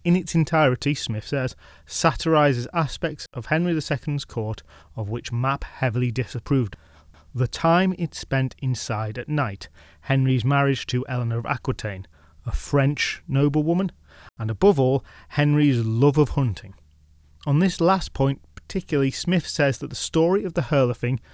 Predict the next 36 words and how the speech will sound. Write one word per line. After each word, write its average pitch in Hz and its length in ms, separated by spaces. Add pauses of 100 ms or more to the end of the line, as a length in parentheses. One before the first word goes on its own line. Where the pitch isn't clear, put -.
(140)
has 135 200
been 131 240
made 135 240
to - 80
be 127 140
more 156 520
about 147 320
hunting 147 440 (160)
to - 140
emphasise 143 680
precisely 127 1040
this 123 420 (120)
point. 113 460 (1300)
So 135 180
that 135 200
aspect 143 380
I 135 40
referred 135 400
to 143 180
of 113 200
the 120 40
story 120 320
fitting 120 540
well 135 300
with 160 140
the 117 180 (120)
hunt 196 460 (160)
aspect - 540
of 110 100
the 123 80
modern 120 360
wild 107 340
hunt 165 300 (380)
may 147 280
come 147 280
directly 139 720